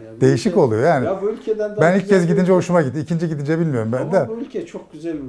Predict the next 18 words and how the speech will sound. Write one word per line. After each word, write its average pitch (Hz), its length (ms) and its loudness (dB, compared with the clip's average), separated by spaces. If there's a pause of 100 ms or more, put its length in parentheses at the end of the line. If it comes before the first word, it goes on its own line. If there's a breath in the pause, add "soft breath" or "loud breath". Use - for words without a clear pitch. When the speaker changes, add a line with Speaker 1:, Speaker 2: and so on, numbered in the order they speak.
Speaker 1:
ülke. - 160 -12
Speaker 2:
Burası 117 220 2
Speaker 1:
Yani 92 100 -4
Speaker 2:
güzel. 117 300 4
Ben 113 140 2
her 170 180 6
yerini 160 280 4
gezdim. 127 300 0
Speaker 1:
He, 135 280 -8
o 160 100 -8
açıdan 185 340 -8
Speaker 2:
Çok 160 200 4
şükür. 98 320 -10 (100)
Speaker 1:
şimdi 190 300 -12
onun 202 180 -6
için 220 280 -6
yani 175 400 4
biz 208 340 -6